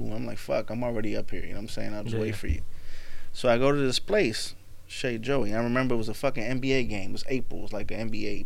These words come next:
Speaker 1: playoffs. And this is when Jason Kidd was with the Nets.
Speaker 2: Mm-hmm.
Speaker 1: It's a while ago.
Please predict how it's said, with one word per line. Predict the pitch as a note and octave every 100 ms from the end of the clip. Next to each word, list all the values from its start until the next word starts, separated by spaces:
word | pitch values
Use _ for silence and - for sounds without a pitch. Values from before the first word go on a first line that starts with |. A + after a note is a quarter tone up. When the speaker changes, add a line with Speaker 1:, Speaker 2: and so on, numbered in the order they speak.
| -
Speaker 1:
playoffs. | A2+ F2+ - -
And | - F2 -
this | B2
is | C3+
when | A#2+ G2+
Jason | A#2 B2 G#2
Kidd | - B2+
was | G2+
with | G2 F#2
the | G2+
Nets. | A2 G#2+ - - -
Speaker 2:
Mm-hmm. | B2 A2+ G#2+ - - -
Speaker 1:
It's | -
a |
while | - F#2+ F#2
ago. | - -